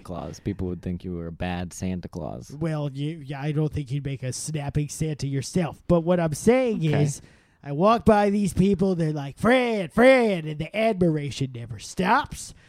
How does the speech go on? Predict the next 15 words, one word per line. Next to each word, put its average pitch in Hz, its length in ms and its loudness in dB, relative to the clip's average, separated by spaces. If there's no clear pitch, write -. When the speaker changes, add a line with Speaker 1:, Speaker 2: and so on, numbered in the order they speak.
Speaker 1:
And 147 160 -6
they're 139 160 -2
all 190 200 2
trying 175 300 -2
to 147 120 -10
touch 208 340 -4
me. 233 200 -4
Next 208 320 -8
thing 247 160 -10
you 247 80 -6
know, 269 280 -4
you're 269 280 -6
with 202 180 -8
Sniffle 277 640 -6
McGiffles. 262 800 -6